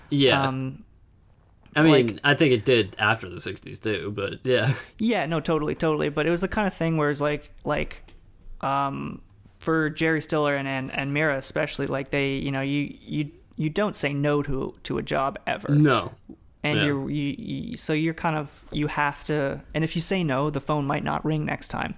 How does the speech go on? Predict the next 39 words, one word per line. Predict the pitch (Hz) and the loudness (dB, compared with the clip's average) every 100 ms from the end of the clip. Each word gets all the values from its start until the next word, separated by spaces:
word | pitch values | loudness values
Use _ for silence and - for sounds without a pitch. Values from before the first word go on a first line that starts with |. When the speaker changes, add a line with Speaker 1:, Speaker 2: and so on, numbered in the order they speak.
| - | -2
Speaker 1:
Exactly, | 127 120 120 110 | 2 4 4 4
Speaker 2:
Which | 113 | 4
I | |
remember | - - 156 | 4 4 4
Speaker 1:
yeah. | - | 2
Speaker 2:
if | 135 | -2
you've | 147 147 | -2 -2
watched, | 139 - - | -2 -4 -6
if | - 151 | -6 -4
you've | 143 | -2
watched | 139 - | -2 -2
the, | 139 127 | -2 -2
the, | 135 131 131 131 - - - - | -2 -2 -2 -6 -10 -12 -10 -8
uh, | 147 | -4
not | 139 135 | -4 -4
a | |
great | 147 - - | -4 -6 -4
movie, | 147 147 147 151 139 | -4 -2 -2 -2 -4
but | 151 156 | -4 -4
there's | 143 | -6
some | 139 | -4
good | 127 | -4
information | 131 139 143 139 135 | -6 -4 -4 -4 -4
in | 135 | -6
it, | - - | -6 -8
uh, | 131 123 123 - - | -6 -4 -4 -8 -6
a | |
movie | 143 135 | -4 -2
called | 139 135 | -2 -4
The | |
Wrecking | 135 - - 147 | -4 -4 -4 -4
Crew | - 143 143 151 - - - - - | -4 -2 -2 -2 -6 -14 -14 -18 -12
about | 139 135 135 127 | -6 -2 0 0
Speaker 1:
I, | 123 | 0
Speaker 2:
the, | 139 135 | 0 0
uh, | 135 | 0
Speaker 1:
I | |
haven't | 135 113 101 | 2 0 2
actually. | 104 101 120 110 | 0 -2 -2 -4